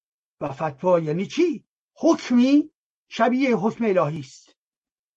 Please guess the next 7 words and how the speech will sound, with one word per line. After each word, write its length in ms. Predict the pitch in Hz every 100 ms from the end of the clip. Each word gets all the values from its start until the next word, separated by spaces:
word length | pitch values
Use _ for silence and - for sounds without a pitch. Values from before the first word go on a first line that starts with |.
| _ _ _ _ _ _ _ _ _
که 100 | 220
یک 500 | 202 214 202 - - _ _ _ _ -
آیت 320 | 202 190 147
الله 420 | 165 208 311 - _ _ _ _ _ 180
با 260 | 208 175 -
اتکای 600 | 135 185 151 214 190 170
به 300 | 160 147